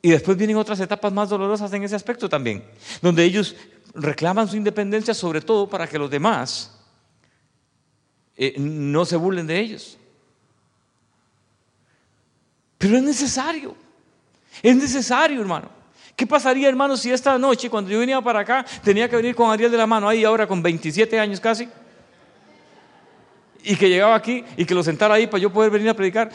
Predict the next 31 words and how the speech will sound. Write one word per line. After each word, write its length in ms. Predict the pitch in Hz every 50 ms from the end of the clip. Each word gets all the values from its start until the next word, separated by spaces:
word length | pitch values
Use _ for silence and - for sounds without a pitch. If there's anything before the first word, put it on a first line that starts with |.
| - - -
Todo 180 | 202 208 226
el 40 | 214
mundo 160 | 220 226 226
usted 140 | 220 220 214
dice, 180 | 196 160 143 151
"No, 160 | 151 117 107
ese 240 | 104 117 123 156 165
mandongón 580 | 180 185 185 175 156 151 139 131 143 180 190
que 140 | - 170 175
este, 180 | 175 170 - 190
este 160 | 180 - 196
está 140 | 180 - 202
haciendo". 340 | 190 - 262 285 285 220 165 - _ _ _ _ _ _ _ - - _ _ _ _ _ _ _ _ _ _ _ _ _ _ _ _ _ _ _
Tan 200 | - 135 127 123
grandulón 520 | 120 127 123 117 110 120 110 113 151 202 220
y, 60 | 214
y, 320 | 180 151 147 143 127 110 - - - - _ _ _ _ _ _
y 100 | - 151
con 220 | 131 - 139 120 113
barba 300 | 135 156 196 - 208 185
y, 120 | 160 147 151
y 40 |
todavía 300 | 120 - 147 139 156 190
la 80 | 214 208
mano 200 | 185 214 226 226
del 60 | 208
papá. 240 | 180 190 190 240 262 - - - - _ _ _ _ _ _ _ _ _ _ _ _ _ _ _ _ _ _ _ _ _ _ _ _ _ _ _ _ _ _ _ -
¿Verdad 260 | - 151 143 175 196
que 100 | - 247
sería 200 | 214 220 214 226
extraño? 400 | 226 226 220 226 240 254 269 254